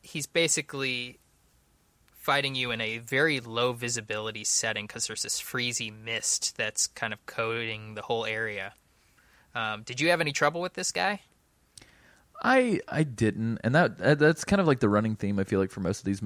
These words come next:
Speaker 2: uh, boss fights, except for the, spoiler alert, Metal Gear fight. Um,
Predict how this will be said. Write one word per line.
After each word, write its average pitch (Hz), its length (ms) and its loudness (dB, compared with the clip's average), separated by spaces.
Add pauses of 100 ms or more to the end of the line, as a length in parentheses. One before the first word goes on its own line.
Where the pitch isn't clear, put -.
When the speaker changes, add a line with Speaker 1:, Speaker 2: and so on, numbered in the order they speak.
(140)
Speaker 2:
uh, 80 260 0
boss 73 340 0
fights, 80 300 -2
except 92 240 -4
for 104 100 4
the, 90 520 0 (340)
spoiler 107 480 4
alert, 85 380 0
Metal 101 260 2
Gear 101 560 0
fight. 95 400 -2 (500)
Um, 98 460 0